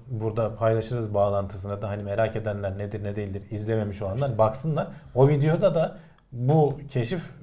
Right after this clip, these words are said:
Speaker 1: e, Nobel alır demiştik iki yıl önce. Geçen yıl atlandı ama bu yıl verdiler. Hani almaması mümkün değildi. Bu da tabii bin dokuz yüz seksenlere falan giden bir
Speaker 2: E,
Speaker 1: çalışma.
Speaker 2: tabii.
Speaker 1: Tamam, kütle çekimsel dalgayı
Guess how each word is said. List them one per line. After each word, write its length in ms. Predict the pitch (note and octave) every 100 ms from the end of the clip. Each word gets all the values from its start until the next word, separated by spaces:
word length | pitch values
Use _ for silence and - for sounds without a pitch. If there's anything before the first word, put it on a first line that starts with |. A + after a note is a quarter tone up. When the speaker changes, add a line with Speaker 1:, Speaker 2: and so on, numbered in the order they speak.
| -
Speaker 1:
e, 220 | A2+ A2
Nobel 320 | A2+ B2 C#3 E3
alır 280 | C#3+ D3+ C3
demiştik 420 | C3 C3+ - -
iki 180 | A2+ B2+
yıl 120 | A2+
önce. 380 | G2 G2 D#3+ - - - _ -
Geçen 280 | D#3 C#3+ D3
yıl 160 | C#3+
atlandı 440 | C3+ B2+ C3 C3+ F3+
ama 240 | D#3+ E3
bu 40 |
yıl 240 | C#3+ C#3+ C3
verdiler. 500 | C#3 C3+ C3 B2+ C3+ - - -
Hani 120 | A#2
almaması 580 | C#3+ C#3+ D3+ C#3+ C3+ C#3
mümkün 400 | C3+ C3 - D3+
değildi. 340 | A#2+ A2 A3 - - - - - -
Bu 120 | E3
da 120 | A#3
tabii 200 | D#3 D3+
bin 60 | D3+
dokuz 220 | D3 D3
yüz 120 | C3+
seksenlere 520 | C3 B2+ C3+ C3+ C3+
falan 320 | B2+ B2 C#3+
giden 240 | C3 A2+ G#2
bir 60 |
Speaker 2:
E, 40 | G2
Speaker 1:
çalışma. 240 | A2+ C3+
Speaker 2:
tabii. 120 | A2 - - - - - -
Speaker 1:
Tamam, 340 | B2+ C3 C3 -
kütle 280 | C3 - B2+
çekimsel 520 | C3 C3+ C3 C3 B2
dalgayı 460 | A#2+ A#2+ C3 C3